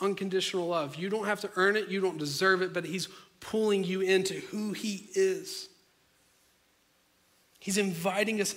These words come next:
in. Look at twenty-eight. Well, twenty-seven real quick. "All things have been given to me." They've been handed, all of it's mine, all authority. He tells us in Matthew twenty-eight, "All authority in heaven and on earth is mine."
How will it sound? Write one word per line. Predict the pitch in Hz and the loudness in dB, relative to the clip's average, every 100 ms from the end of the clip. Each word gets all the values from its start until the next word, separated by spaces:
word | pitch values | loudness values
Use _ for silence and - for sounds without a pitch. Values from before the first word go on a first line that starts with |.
| - | 2
in. | 196 180 160 | 4 4 2
Look | 190 214 | 0 0
at | 220 - - - | -4 -10 -18 -8
twenty-eight. | - 233 214 170 139 - - - _ _ _ _ _ _ _ _ _ _ _ _ _ | 2 2 4 2 0 -10 -20 -20 _ _ _ _ _ _ _ _ _ _ _ _ _
Well, | - 180 180 - | 4 4 4 -6
twenty-seven | - 240 233 233 190 175 | 2 4 6 6 6 6
real | 175 | 2
quick. | 170 175 139 - - - | 2 0 0 -8 -18 2
"All | 190 226 247 | 10 12 10
things | 247 240 208 180 - - | 8 4 4 0 -6 2
have | 190 180 | 4 6
been | 190 156 | 4 4
given | 151 190 180 | 4 6 6
to | - | 2
me." | 156 135 123 | 0 -2 2
They've | 180 190 | 4 6
been | 196 | 4
handed, | 151 208 202 190 | 6 6 6 4
all | 196 226 240 | 8 10 10
of | 202 | 6
it's | 170 | 2
mine, | 170 170 - | 4 2 6
all | 214 240 | 6 6
authority. | 233 185 143 127 - - - | 6 2 0 -4 -10 -8 2
He | |
tells | 208 233 202 | 6 6 4
us | 196 | 4
in | |
Matthew | 196 208 208 | 6 6 6
twenty-eight, | 190 226 214 208 | 0 4 6 6
"All | 202 226 | 6 6
authority | 220 240 226 | 6 4 6
in | 196 | 6
heaven | 170 214 226 247 196 | 6 6 6 2 6
and | 240 262 | 8 8
on | 247 | 6
earth | 214 202 - - - | 6 4 0 -12 2
is | 196 180 | 2 4
mine." | 190 180 | 6 6